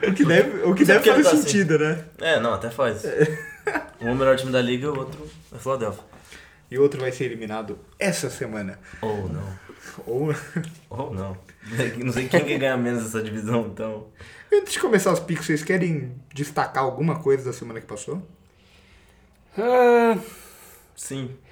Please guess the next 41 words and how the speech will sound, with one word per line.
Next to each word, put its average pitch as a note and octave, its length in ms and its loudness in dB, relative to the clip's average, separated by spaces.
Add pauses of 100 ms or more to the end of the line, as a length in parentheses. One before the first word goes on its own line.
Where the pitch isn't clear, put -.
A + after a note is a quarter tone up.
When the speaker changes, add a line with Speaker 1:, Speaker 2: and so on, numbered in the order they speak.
Speaker 2:
Antes G#2+ 180 -6
Speaker 3:
Drew B3 140 2
Speaker 2:
de F3+ 80 4
Speaker 3:
Brees, A#3 560 6
Drew F3 200 6
Brees, D#3+ 320 2
parabéns D3+ 540 0
Speaker 2:
É G#2+ 60 -4
Speaker 3:
pro - 20 -4
Drew G#2+ 140 0
Speaker 2:
verdade. G2+ 240 0
Speaker 3:
Brees, B2 480 -4
um G#2+ 180 -8
grande A#2 340 2
marco A2 540 0
no, G#2 360 -4
na G2+ 60 -10
história G2 380 -6
do F#2 100 -12
futebol G#2 220 -6
americano. A2+ 520 -2 (540)
Sim, B2+ 360 0
pra B2+ 100 -2
ser B2 120 -2
bem C3+ 140 2
sincero, A#2+ 540 0 (580)
eu G#2+ 120 2
acho A2 160 2
que A#2+ 80 -6
esses - 140 -4
quarterbacks A2+ 440 4
novos G#2+ 440 0
vão A2+ 160 -2
ter G#2+ 460 -2 (240)
uma A2+ 120 -6
certa G#2+ 300 -2
facilidade G2+ 680 -4
de G2 60 -16
passar G2 360 -8
essa F#2+ 220 -6
galera A2 520 -4